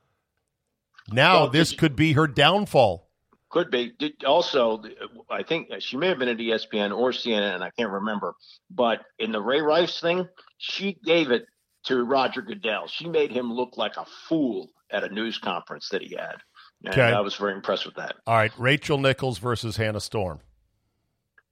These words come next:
Speaker 2: Well, Hannah Storm, I mean,
Speaker 1: Uh,
Speaker 2: she's been around forever.
Speaker 1: Uh, who's better?
Speaker 2: I don't know if it's better. It's just who they, they do different things. They're both very good.
Speaker 1: <laughs> Stop it with this.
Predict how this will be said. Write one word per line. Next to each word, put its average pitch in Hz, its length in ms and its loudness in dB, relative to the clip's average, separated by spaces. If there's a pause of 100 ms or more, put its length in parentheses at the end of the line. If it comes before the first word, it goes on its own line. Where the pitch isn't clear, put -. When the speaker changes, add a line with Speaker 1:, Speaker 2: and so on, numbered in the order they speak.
(120)
Speaker 2:
Well, 120 340 2
Hannah 180 260 0
Storm, 170 640 2
I - 40 -4
mean, 202 80 0
Speaker 1:
Uh, 226 160 8
Speaker 2:
she's 190 260 -8
been 131 200 -4
around 113 320 -2
forever. 131 520 -2
Speaker 1:
Uh, 220 360 8 (360)
who's 151 220 0
better? 180 440 6 (1040)
Speaker 2:
I 294 100 2
don't 302 120 0
know 202 80 0
if - 60 -4
it's - 160 -12 (140)
better. 147 400 -2
It's - 220 -12
just 156 180 -10
who 151 180 -2
they, 147 200 -2
they 135 260 -8
do 165 120 -10
different 156 460 -4
things. 196 360 0
They're 110 100 -6
both 135 300 -2
very 123 180 -4 (100)
good. - 260 0 (160)
Speaker 1:
<laughs> - 160 -20
Stop - 420 -8
it - 80 -14
with 82 200 -10
this. - 280 -14